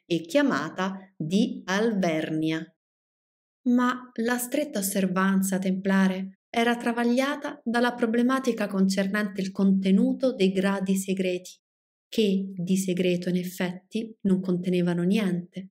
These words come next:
e dalla problematica esistenza di superiori incogniti rettori dell'ordine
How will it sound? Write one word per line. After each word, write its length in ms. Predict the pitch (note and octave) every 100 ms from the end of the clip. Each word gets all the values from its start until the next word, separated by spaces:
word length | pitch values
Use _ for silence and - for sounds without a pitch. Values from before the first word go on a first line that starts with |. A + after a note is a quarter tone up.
| _ _ -
e 120 | B3
dalla 260 | A#3+ C4 C4+
problematica 1000 | C#4+ B3+ C#4 A#3+ F#3+ F3+ F3+ F3+ F3+
esistenza 1120 | G3 F3+ F#3 F#3 - G3+ G#3+ A#3 A#3+ - C4 -
di 260 | G3+ F#3+ G3
superiori 640 | - C#4+ C#4+ G#3+ G#3+ G3+
incogniti 840 | F#3+ F#3+ F#3+ F3 F3 F3+ F3+ G#3+ -
rettori 640 | F#3+ F#3+ G3 - - A#3+ G#3+
dell'ordine 840 | F3+ F3 F3 F3 F3 F3 F3 F#3+